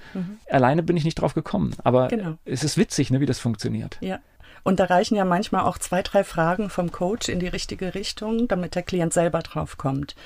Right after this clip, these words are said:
Speaker 1: Das ist immer ganz wichtig, weil ich keine vorgefertigten Problemlösungen, kann ich ja gar nicht liefern.
Speaker 2: Die Probleme sind ja vielfältig. Also,
Speaker 1: Äh,
Speaker 2: na,
Speaker 1: genau.
Speaker 2: na klar,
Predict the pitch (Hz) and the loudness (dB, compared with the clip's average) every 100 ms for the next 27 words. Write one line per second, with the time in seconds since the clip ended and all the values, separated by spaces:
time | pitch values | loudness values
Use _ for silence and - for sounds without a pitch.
0 | - - 160 165 175 165 160 151 - 170 | -14 -6 -2 2 4 4 4 2 0 -2
1 | - 160 151 151 156 - 156 156 - 165 | -2 -2 2 2 0 2 2 2 2 0
2 | 160 - 151 160 - - 156 156 151 - | 0 0 2 0 -2 0 2 2 2 0
3 | 139 151 156 151 151 156 143 147 147 156 | 0 2 4 6 4 4 4 4 4 2
4 | 160 147 143 143 151 - - - 151 147 | 2 0 0 -2 -2 -6 -14 -4 0 0
5 | - 147 156 110 127 107 117 120 120 - | 2 2 2 0 -2 2 4 4 2 4
6 | 143 - 110 - 117 180 147 170 156 139 | 2 4 2 2 2 2 4 4 6 4
7 | - 139 | 6 4